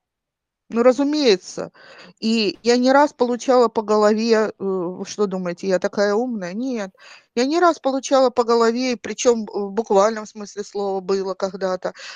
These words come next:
потому что я пыталась доказать человеку, что он не прав, что, э, б-, б-, фактами сыпала,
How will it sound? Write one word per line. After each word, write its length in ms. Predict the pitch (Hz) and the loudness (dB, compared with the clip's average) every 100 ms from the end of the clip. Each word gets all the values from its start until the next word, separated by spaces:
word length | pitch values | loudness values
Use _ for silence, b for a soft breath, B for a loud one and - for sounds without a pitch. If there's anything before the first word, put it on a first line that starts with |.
| - | -6
потому 360 | 214 220 226 | 0 0 0
что 140 | 208 226 | 0 2
я 160 | 214 | 2
пыталась 480 | 214 220 247 226 208 | 2 2 2 2 0
доказать 480 | 196 - 220 262 311 | -2 0 2 2 2
человеку, 560 | - 220 208 254 311 233 | -2 -2 0 -2 -4 -6
что 240 | - 233 | -2 0
он 120 | 247 | 0
не 120 | 247 | -4
прав, 420 | 240 220 220 185 _ B B B | -4 2 2 2 _ B B B
что, 580 | - 220 214 208 202 190 | -4 2 4 4 4 0
э, 220 | 208 180 | -2 -4
б-, 160 | 180 185 | -4 -8
б-, 300 | - - 190 - | -8 -12 -10 -6
фактами 600 | - 240 294 262 262 226 | 2 2 2 -6 -8 -10
сыпала, 540 | - 220 170 147 143 | -10 -12 -12 -18 -20